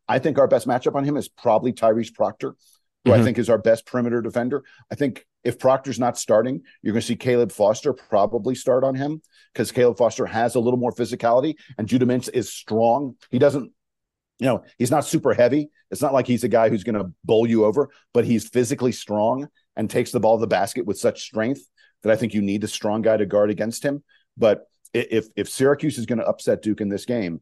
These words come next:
Speaker 1: it will be, I think, because Judah Mintz not only has a big game scoring, but is facilitating for his teammates and putting Duke in difficult defensive positions. That is what he does. He attacks so relentlessly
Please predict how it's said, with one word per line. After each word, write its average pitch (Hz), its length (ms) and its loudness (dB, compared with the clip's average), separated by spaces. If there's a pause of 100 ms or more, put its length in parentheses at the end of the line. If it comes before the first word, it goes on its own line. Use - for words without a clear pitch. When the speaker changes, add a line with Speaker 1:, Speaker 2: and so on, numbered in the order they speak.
(220)
Speaker 1:
it 117 140 -4
will 120 120 -2
be, 107 320 0
I 90 80 2
think, 98 240 -6
because 95 340 -4
Judah 107 240 -2
Mintz 104 380 -4 (340)
not 123 220 -2
only 131 160 -2
has 117 160 0
a 110 60 -2
big 113 180 -2
game 101 260 -4
scoring, 107 440 -4
but 104 100 2
is 98 100 -2
facilitating 113 580 -2
for 101 100 -4
his - 140 -4
teammates 123 480 -6 (260)
and 107 140 -4
putting 131 300 0
Duke 113 360 -2
in 104 160 -4
difficult 117 500 -4
defensive 104 420 -6
positions. 90 540 -8 (260)
That 127 280 2
is 110 120 0
what 107 140 0
he 104 100 -2
does. 101 300 0
He 107 140 -2
attacks - 420 -4
so 120 180 -2
relentlessly 104 760 -4